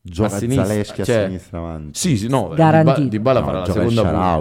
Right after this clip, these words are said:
Speaker 2: punta.
Speaker 1: raga, gioca Shaarawy a sinistra, per piacere.
Speaker 3: Io vi garantisco che
Speaker 2: Dybala
Speaker 3: giocherà
Speaker 2: non giocherà,
Speaker 3: Zalewski.
Speaker 2: non giocherà esterno, giocherà a
Speaker 1: No,
Speaker 2: seconda
Speaker 1: no, secondo me
Speaker 2: punta.
Speaker 1: gioca a destra
Speaker 3: No,
Speaker 1: Dybala
Speaker 2: no,
Speaker 1: tutta la vita.
Speaker 2: no.
Speaker 3: Giocherà dietro la punta.
Speaker 2: No. E chi gioca a
Speaker 1: E,
Speaker 2: seconda
Speaker 1: e chi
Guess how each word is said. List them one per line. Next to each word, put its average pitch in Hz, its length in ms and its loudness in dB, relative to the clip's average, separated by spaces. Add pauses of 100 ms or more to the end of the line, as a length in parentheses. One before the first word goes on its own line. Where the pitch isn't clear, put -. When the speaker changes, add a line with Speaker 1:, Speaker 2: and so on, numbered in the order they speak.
Speaker 2:
punta. 78 60 -4
Speaker 1:
raga, 80 260 -4
gioca 78 200 -6
Shaarawy 87 240 -4
a 73 40 -10
sinistra, 73 440 -12
per - 80 -16
piacere. 73 320 -8
Speaker 3:
Io 208 200 6
vi 180 80 6
garantisco 160 340 2
che 117 40 0
Speaker 2:
Dybala 131 280 4
Speaker 3:
giocherà 131 120 0
Speaker 2:
non - 80 2
giocherà, 104 360 -2
Speaker 3:
Zalewski. 90 280 -10
Speaker 2:
non 98 120 -6
giocherà 90 340 -8
esterno, 82 380 -10
giocherà 82 220 -12
a 82 40 -12
Speaker 1:
No, - 40 -20
Speaker 2:
seconda 98 400 0
Speaker 1:
no, 98 60 -2
secondo 104 220 0
me 113 60 4
Speaker 2:
punta. 104 120 0
Speaker 1:
gioca 95 80 0
a 87 80 -2
destra 87 300 -2
Speaker 3:
No, - 60 -4
Speaker 1:
Dybala - 240 0
Speaker 2:
no, 113 220 6
Speaker 1:
tutta 107 140 0
la 78 100 0
vita. 78 200 0
Speaker 2:
no. 82 60 -2
Speaker 3:
Giocherà 143 400 2
dietro 151 280 4
la 135 100 0
punta. 123 460 -2
Speaker 2:
No. 71 580 -14
E 117 140 -6
chi 143 120 -8
gioca 98 200 -6
a 85 40 -2
Speaker 1:
E, 90 60 -2
Speaker 2:
seconda 101 200 -2
Speaker 1:
e 110 100 0
chi - 0 -